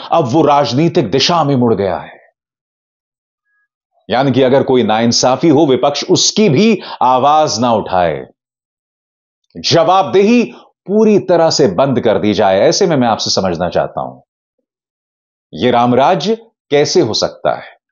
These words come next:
और सबसे बड़ी बात, जिस उत्तर प्रदेश में बाईस जनवरी को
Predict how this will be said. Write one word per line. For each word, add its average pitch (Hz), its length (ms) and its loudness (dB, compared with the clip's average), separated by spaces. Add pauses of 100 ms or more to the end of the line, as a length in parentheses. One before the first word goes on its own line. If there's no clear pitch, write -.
और 156 120 0
सबसे 226 460 0
बड़ी 190 240 2
बात, 104 360 -2 (1120)
जिस - 400 0
उत्तर 220 420 0
प्रदेश 175 480 0
में 160 300 0
बाईस 214 500 2
जनवरी 165 500 2
को 80 400 -4